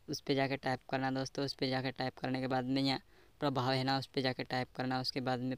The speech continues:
प्रभाव जोड़े, उस पर जाके type करना। उसके बाद में ह्यू थ्री, Three, उस पर जाके टाइप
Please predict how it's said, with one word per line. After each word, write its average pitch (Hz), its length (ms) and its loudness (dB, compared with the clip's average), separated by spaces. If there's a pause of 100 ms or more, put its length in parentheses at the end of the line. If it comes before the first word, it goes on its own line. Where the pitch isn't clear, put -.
प्रभाव 131 320 0
जोड़े, 127 320 0
उस 123 60 -4
पर - 140 -6
जाके 127 240 -2
type 127 280 -4
करना। 131 300 0 (580)
उसके 147 300 0
बाद 135 220 4
में 143 200 4
ह्यू 139 200 2
थ्री, 143 200 -2 (1700)
Three, 147 160 4 (1000)
उस - 80 -8
पर 147 120 0
जाके 139 260 2
टाइप 135 200 0